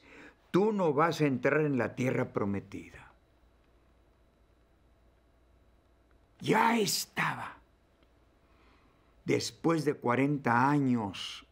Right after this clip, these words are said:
en el palacio del rey. Cuarenta años en el desierto preparándolo Dios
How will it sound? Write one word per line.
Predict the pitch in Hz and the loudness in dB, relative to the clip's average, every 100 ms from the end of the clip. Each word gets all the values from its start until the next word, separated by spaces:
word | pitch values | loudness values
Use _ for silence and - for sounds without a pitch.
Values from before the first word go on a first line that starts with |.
| - | -8
en | 113 | -4
el | 104 101 | -2 -2
palacio | 107 110 120 117 - 104 | 0 0 2 0 -4 -6
del | 92 90 | -6 -6
rey. | - 98 92 87 - _ _ _ _ _ _ _ _ - _ _ _ _ _ _ _ _ _ _ | -6 -6 -8 -12 -18 _ _ _ _ _ _ _ _ -20 _ _ _ _ _ _ _ _ _ _
Cuarenta | - 165 240 277 277 277 254 302 | 2 6 6 6 4 6 8 8
años | 302 285 269 240 233 | 8 6 4 4 2
en | 226 | 4
el | 214 190 | 2 2
desierto | 202 - 269 233 214 - - 156 | 0 2 2 2 2 0 -4 0
preparándolo | 160 156 156 180 175 156 143 | 0 2 2 2 2 2 2
Dios | 139 151 156 139 104 - | 2 2 2 0 -4 -10